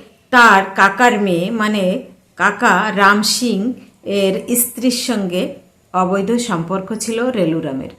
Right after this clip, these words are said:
আর তার একটা মেয়ে ছিল রোজি, ওটাও রেলুরামেরই মেয়ে, এ কথাও বলল। আর কৃষ্ণা দেবীরও একজন লোকের সঙ্গে অ্যাফেয়ার চলতো,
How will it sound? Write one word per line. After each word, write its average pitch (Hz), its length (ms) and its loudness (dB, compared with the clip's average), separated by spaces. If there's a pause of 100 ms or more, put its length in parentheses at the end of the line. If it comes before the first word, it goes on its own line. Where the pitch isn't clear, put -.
(240)
আর 190 340 2 (100)
তার 226 200 2
একটা 208 240 -2
মেয়ে 185 280 -2
ছিল 220 260 -4
রোজি, 160 380 -4 (260)
ওটাও 220 500 -2 (180)
রেলুরামেরই 208 920 0 (320)
মেয়ে, 190 340 0 (120)
এ 196 180 -2
কথাও 220 400 -2
বলল। 151 400 -4 (140)
আর 175 320 -2 (520)
কৃষ্ণা 240 320 -2
দেবীরও 254 460 2
একজন 180 460 -2
লোকের 196 320 -2
সঙ্গে 214 320 -4
অ্যাফেয়ার 175 340 -4
চলতো, 147 480 -10